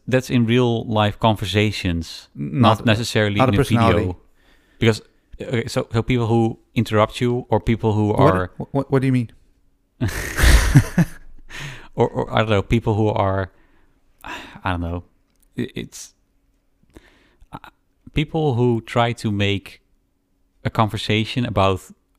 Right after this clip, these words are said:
Speaker 1: some, nothing, th-, that annoys me, but I get it why people do it, because they want to fill, like, the,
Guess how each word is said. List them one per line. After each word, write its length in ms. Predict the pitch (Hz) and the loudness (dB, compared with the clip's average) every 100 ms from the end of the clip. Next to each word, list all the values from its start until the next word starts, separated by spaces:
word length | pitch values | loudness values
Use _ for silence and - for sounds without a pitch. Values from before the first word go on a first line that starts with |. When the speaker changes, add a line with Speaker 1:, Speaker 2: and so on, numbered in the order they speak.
| _ | _
Speaker 1:
some, 260 | - - 110 - | -6 -2 -2 0
nothing, 600 | 104 101 - 110 120 135 _ _ _ _ _ _ _ _ _ _ _ | 2 2 2 -2 -2 -4 _ _ _ _ _ _ _ _ _ _ _
th-, 100 | 117 - | -14 -2
that 200 | 113 120 | 0 0
annoys 400 | 107 110 107 - | 0 2 0 0
me, 300 | 92 90 104 | -2 -2 -2
but 140 | 110 | -2
I 140 | 110 110 | 2 0
get 260 | 95 110 | 2 2
it 220 | 107 90 - | 2 -2 -2
why 340 | 95 95 90 - _ _ _ _ _ - | 2 2 0 -8 _ _ _ _ _ -4
people 240 | 110 101 | -2 -2
do 180 | 95 95 | -2 0
it, 260 | 95 85 - | 0 -2 -8
because 180 | - - | -8 -4
they 80 | 101 | -2
want 140 | 98 | -2
to 60 | 101 | -4
fill, 340 | - 101 95 | -2 -2 0
like, 240 | 95 92 90 | 0 0 -2
the, 240 | 98 92 | -4 -4